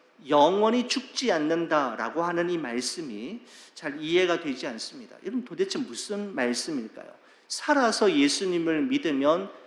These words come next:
영원히 죽지 않는다. 여러분, 예수 믿는 사람은 죽지 않는다라는 말입니까? 근데 우리는 죽지 않습니까?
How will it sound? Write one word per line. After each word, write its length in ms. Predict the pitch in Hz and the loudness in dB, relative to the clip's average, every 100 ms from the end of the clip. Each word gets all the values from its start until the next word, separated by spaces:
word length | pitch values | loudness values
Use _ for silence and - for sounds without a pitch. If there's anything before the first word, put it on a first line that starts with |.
| - 135 | -20 2
영원히 560 | 135 143 156 160 170 170 | 4 6 4 2 2 -2
죽지 400 | 175 - - 143 | -10 -12 -4 -2
않는다. 540 | 113 123 127 104 107 - _ _ - - - - | -2 -4 -6 -8 -14 -18 _ _ -20 -20 -20 4
여러분, 200 | 180 226 | 6 8
예수 260 | 202 202 240 | 6 6 4
믿는 280 | 208 202 | 4 4
사람은 460 | 196 208 185 180 160 | 4 6 6 4 0
죽지 340 | - - - | -4 -4 2
않는다라는 800 | 147 131 170 175 165 135 123 117 | 4 4 2 0 0 -2 -6 -8
말입니까? 800 | 147 123 113 131 113 - 160 247 - - _ _ _ | -8 -8 -8 -10 -10 -8 -8 -8 -14 -20 _ _ _
근데 180 | 156 131 | -6 -4
우리는 540 | 127 160 127 180 - - _ _ _ | -2 0 -2 -4 -8 -14 _ _ _
죽지 440 | - 220 - - 143 | -12 -12 -10 -2 -2
않습니까? 560 | 104 - - - _ | -2 -8 -10 -18 _